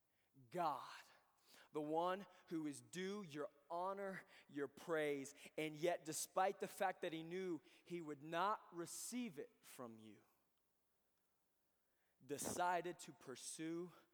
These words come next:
you anyway. And because we do not honor him, we are all perishing. And because he is a righteous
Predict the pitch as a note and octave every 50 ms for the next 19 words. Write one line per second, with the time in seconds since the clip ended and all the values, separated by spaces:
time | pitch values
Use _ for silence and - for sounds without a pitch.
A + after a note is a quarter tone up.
0 | _ _ _ _ _ _ _ _ _ B2+ B2+ B2+ B2 B2 A#2+ A#2+ A#2+ A#2 - -
1 | _ _ _ - _ _ _ _ _ - D3+ D3+ D3 C#3+ C3+ A#2+ F#2+ - - -
2 | - - - - - - _ _ _ _ _ _ _ _ _ _ _ _ _ _
3 | _ _ _ _ _ _ _ _ _ _ _ _ _ _ _ _ - B2+ C3+ C#3
4 | D3 C#3+ - - - F3+ F3 F3+ E3+ - E3 F3 E3+ D3+ B2+ C3 D#3 F3 F3+ F#3
5 | F3+ E3 D#3 D3+ - - - - D3 C#3+ C#3+ C3+ B2+ A#2 G#2+ G2+ - A2 G2 -
6 | - _ _ _ _ _ _ _ _ _ _ _ _ _ _ _ _ _ _ _
7 | _ _ _ - B2 B2+ A#2 A2+ - - - A#2+ B2 B2 A#2+ - - - - C3+
8 | B2 A#2 G#2 F#2+ - - - - - - _ _ _ _ _ _ _ _ _ _
9 | _ _ _ _ _ _ _ _ _ _ _ _ _ _ _ _ _ _ _ _
10 | _ _ _ _ _ _ _ _ _ _ _ _ - A#2 B2 D3 C3 - - E3+
11 | D#3+ D#3+ - - E3+ D3+ C#3+ B2+ C3+ B2 B2 B2+ C3 C3+ D#3+ E3+ - - - E3+
12 | - -